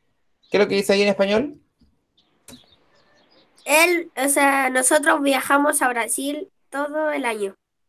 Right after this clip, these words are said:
Speaker 1: Todos los años.
Speaker 2: Todos
Speaker 1: Every
Speaker 2: los
Speaker 1: year.
Speaker 2: años, perdón.
Speaker 1: Very good. Nosotros viajamos a Brasil. Voy a poner a Brasil hoy. Punto, punto. Perfect.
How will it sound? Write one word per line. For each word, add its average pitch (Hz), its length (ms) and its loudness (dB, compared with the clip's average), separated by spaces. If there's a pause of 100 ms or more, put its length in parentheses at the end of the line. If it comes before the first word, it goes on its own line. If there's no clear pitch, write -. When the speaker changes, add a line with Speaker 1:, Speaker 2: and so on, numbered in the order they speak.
(160)
Speaker 1:
Todos 202 260 4
los 180 240 0
años. 120 540 0 (120)
Speaker 2:
Todos 151 120 6
Speaker 1:
Every 311 360 6
Speaker 2:
los - 60 -2
Speaker 1:
year. 233 120 -2
Speaker 2:
años, 233 180 -8
perdón. 214 280 -14 (760)
Speaker 1:
Very 143 280 6
good. - 220 -8
Nosotros 143 760 -2
viajamos 135 1040 -4
a 107 160 -4
Brasil. 104 640 -8 (180)
Voy 113 100 2
a 113 40 2
poner 110 160 -2
a 113 60 2
Brasil 120 380 -2
hoy. - 200 -6 (1300)
Punto, - 180 -6
punto. - 220 -10 (1500)
Perfect. - 600 4